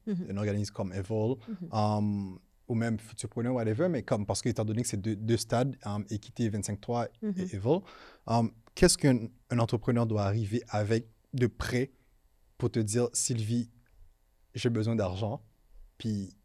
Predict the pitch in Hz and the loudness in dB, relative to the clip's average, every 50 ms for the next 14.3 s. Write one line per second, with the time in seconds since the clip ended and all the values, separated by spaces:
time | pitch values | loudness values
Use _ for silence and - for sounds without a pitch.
0 | - - - - 139 - - - - 143 135 135 135 139 143 151 165 143 - - | -12 -8 -4 -2 -2 -2 -2 0 2 2 4 4 4 4 4 4 4 2 0 0
1 | - 131 113 98 - - 135 135 135 139 143 156 151 - - - 120 110 117 107 | 0 2 2 0 0 0 0 2 4 4 4 4 2 0 0 -2 -2 -2 -2 -6
2 | 110 - - 131 117 - - 113 - - 117 107 113 120 - 131 127 - - 127 | -6 -2 0 0 0 0 -4 -10 -6 -4 -4 -4 -2 -2 -4 -4 -4 0 0 -2
3 | 110 - - - - - 117 120 117 - - 135 123 113 107 117 113 107 104 101 | -2 -2 -8 -12 -4 0 0 0 0 0 0 0 0 0 0 -2 -2 -2 -2 -4
4 | - - - - - - - - - 131 - - - 202 - - 226 226 214 - | -4 -6 -12 -20 -20 -20 -14 -8 -6 -6 -6 -4 -6 -6 -2 -2 -2 -2 -2 -2
5 | - - 180 170 185 185 - - 185 165 - 185 175 185 190 190 175 165 175 175 | -2 -2 0 0 0 -2 -2 -4 -4 -2 0 0 2 2 2 2 2 2 2 0
6 | 175 170 185 170 - - 185 180 175 - 170 - - 190 190 190 185 165 170 160 | 0 0 -2 -2 0 0 0 0 0 -2 -4 0 2 2 2 2 2 2 0 0
7 | - - - - - - - - - 170 185 175 180 180 208 233 233 202 - - | -2 -4 -4 -6 -8 -6 -6 -4 -2 0 0 2 4 4 6 6 6 4 4 4
8 | 202 185 - - _ _ _ _ - - - 202 175 196 180 220 226 220 180 - | 2 2 2 -2 _ _ _ _ -4 2 4 6 6 6 6 6 4 4 2 0
9 | 185 180 180 147 147 - - 165 175 156 - _ - 113 113 117 160 - - - | -2 -2 -2 -4 -6 -6 -8 -8 -8 -8 -12 _ -8 -6 -4 -4 -4 -6 -8 -14
10 | _ _ - - 190 175 - 170 156 - - 175 - - 180 180 - - - - | _ _ -6 -4 -4 -2 -2 -4 -4 -4 -6 -6 -4 -2 -4 -4 -4 -8 -18 -20
11 | - - - - 202 160 165 - 233 220 214 202 185 170 - - - - - 208 | -20 -8 -2 0 2 2 6 8 8 10 10 8 6 2 -2 -4 -4 2 4 8
12 | 190 208 - 240 254 247 208 196 185 190 175 151 160 175 - - - - 190 - | 8 8 10 10 8 10 10 8 8 6 4 0 0 0 0 2 4 6 6 6
13 | 302 247 180 170 170 160 - 202 208 202 - 196 175 170 151 202 202 196 180 165 | 4 2 2 2 0 0 2 2 2 4 4 2 4 6 6 6 8 8 6 6
14 | 165 165 196 233 254 254 | 4 4 4 4 2 2